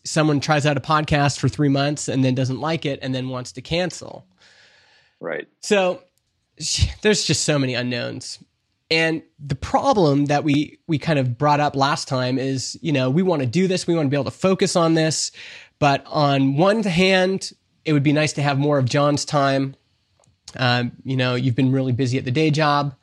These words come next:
Speaker 1: On the other hand, I was feeling the financial pressure of, you know, it's way easier to work on Transistor than my other business. I'm working on my other business about fifty percent less. And as a result, it's,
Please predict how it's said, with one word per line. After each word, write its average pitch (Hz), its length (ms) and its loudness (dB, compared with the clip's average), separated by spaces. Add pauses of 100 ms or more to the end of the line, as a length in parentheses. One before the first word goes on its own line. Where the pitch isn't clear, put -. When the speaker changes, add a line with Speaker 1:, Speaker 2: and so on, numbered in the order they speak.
(540)
Speaker 1:
On 139 100 2
the 156 100 2
other 185 220 2
hand, 156 480 2 (120)
I 156 140 2
was 160 160 -2
feeling 147 320 2
the 123 60 -2
financial 135 500 0
pressure 127 440 -2
of, 123 540 -4
you 139 100 -2
know, 123 340 -2 (100)
it's - 180 -8
way 151 180 2
easier 147 340 2
to 143 120 4
work 143 200 2
on 127 120 2
Transistor 139 580 0
than 131 120 -2
my 123 120 -2
other 127 160 -4
business. 190 600 0 (840)
I'm 131 120 -2
working 139 260 0
on 135 100 2
my 127 120 0
other 127 140 0
business 127 380 -2
about 123 220 -4
fifty 127 260 -6
percent 120 400 -8
less. 165 640 0 (180)
And 127 360 -2 (320)
as 135 180 0
a 135 60 2
result, 131 420 0
it's, - 180 -6